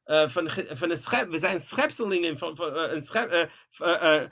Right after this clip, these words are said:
van Hashem. Dat, dat wij ook dat zelf kunnen begrijpen. Dat is het doel van Matan Torah. En daarom is het niet alleen Naaseh, maar het is Naaseh Venishma. En dat legt uit waarom het in, in de parsha van deze week, een parsha die,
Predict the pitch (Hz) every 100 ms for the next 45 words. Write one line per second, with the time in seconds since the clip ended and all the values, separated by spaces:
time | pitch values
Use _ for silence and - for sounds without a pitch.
0 | _ - 190 190 - 285 233 190 - 151
1 | 180 131 139 240 269 - 208 285 277 -
2 | - _ _ _ _ 180 170 156 139 175
3 | 262 226 226 190 147 196 214 208 165 220
4 | 214 156 143 123 143 - 120 110 120 107
5 | 110 101 - _ - - 131 160 240 311
6 | 233 240 220 _ _ _ _ _ _ -
7 | 139 139 156 214 170 170 160 156 151 135
8 | 180 165 135 131 120 127 131 123 160 131
9 | 131 123 131 120 - - - - 202 208
10 | 208 208 233 262 220 185 202 196 170 175
11 | 170 165 156 151 196 214 196 170 175 160
12 | 143 151 214 190 131 185 202 - 156 139
13 | 139